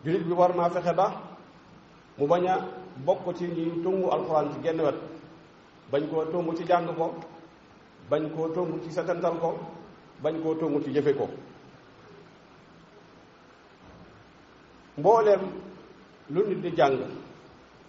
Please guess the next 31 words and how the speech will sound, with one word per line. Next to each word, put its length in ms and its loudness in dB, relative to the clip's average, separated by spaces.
di 100 -4
ci 100 2
sàkku 300 2
ab 140 0
yool, 260 2
Alquran 460 2
moo 140 4
gën 180 -2
ci 100 -4
loolee. 320 -2
Sëñ 240 0
Tuubaa 200 6
radiyallahu 600 4
anhu 260 0
ci 200 -6
Masaalikul 540 0
Jinaan 320 4
mi 140 0
ngi 180 4
ñu 60 2
wax 160 4
ne 160 -2
am 300 0
na 80 -2
ci 120 -6
sufiyanke 480 4
yi 120 0
ñoo 160 4
xam 220 2
ne 100 4
de 100 2